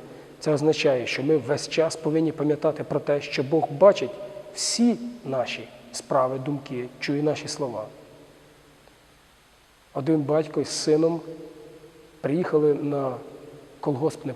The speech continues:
поле красти кавуни. Батько каже: «Синок, подивись вперед, нікого немає. Нікого немає, тато. Подивись назад, нікого немає. Нікого немає, тато. Направо, нікого немає, нікого немає.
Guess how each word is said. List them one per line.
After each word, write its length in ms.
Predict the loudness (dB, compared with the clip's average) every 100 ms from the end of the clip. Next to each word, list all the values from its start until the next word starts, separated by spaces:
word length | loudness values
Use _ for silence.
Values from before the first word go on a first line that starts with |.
| 2
поле 300 | 4 4 2 -4 -18 -20 -20 -20 -20 -20 -20 -20 -20 -10
красти 380 | -4 -4 -6 -8
кавуни. 400 | -4 -2 -2 -4 -12 -20 -20 -20 -20 -20 -20 -20 -6
Батько 300 | 0 0 0
каже: 280 | 0 -2 -2
«Синок, 440 | -2 2 2 0 -12 -16 -10
подивись 360 | -6 -2 -2 -2
вперед, 400 | -4 -2 -2 -4
нікого 320 | -2 0 0
немає. 360 | -2 -4 -8 -12 -14 -10 -4
Нікого 340 | 0 2 2
немає, 300 | 0 -2 -4 -6
тато. 280 | -8 -8 -16 -20 -20 -10
Подивись 380 | -4 -2 -2 -4
назад, 260 | -6 -8 -6
нікого 340 | -2 0 0
немає. 320 | 0 -4 -8 -12 -16 -10 -6
Нікого 340 | 2 2 2
немає, 300 | 0 0 -2 -6
тато. 260 | -10 -10 -18 -16 -4
Направо, 520 | -2 2 4 4 -2
нікого 380 | -4 2 2 2
немає, 320 | 0 -4 -6 -4
нікого 440 | -2 2 2 2
немає. 340 | 0 -6 -10